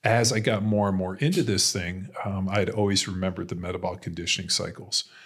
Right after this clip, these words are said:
So somewhere later in my N F L career, uh, this is probably, like, the rise of, like, the internet, you know, like, when all of a sudden now you could Google anything.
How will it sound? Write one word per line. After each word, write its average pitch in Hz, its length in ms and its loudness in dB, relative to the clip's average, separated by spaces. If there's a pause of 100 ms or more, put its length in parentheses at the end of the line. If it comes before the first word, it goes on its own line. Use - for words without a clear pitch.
(180)
So - 220 0
somewhere 151 720 4
later 101 460 0
in 98 60 2
my 92 160 -2
N 95 220 -6
F - 180 -8
L 90 100 0
career, 90 720 -4 (300)
uh, 90 380 -2
this 101 200 0
is 95 80 -2
probably, 92 380 -2
like, - 160 -6
the 92 80 -4
rise 90 500 0
of, 85 120 -10
like, 87 240 -8
the - 200 -6
internet, 85 560 -4
you 95 60 -4
know, 87 220 -6
like, 87 260 -10
when 92 100 -2
all 90 120 -4
of 87 60 -8
a - 40 -2
sudden 90 240 0
now 87 320 -4 (220)
you 98 100 -2
could 95 160 -4
Google 92 380 0
anything. 90 480 -6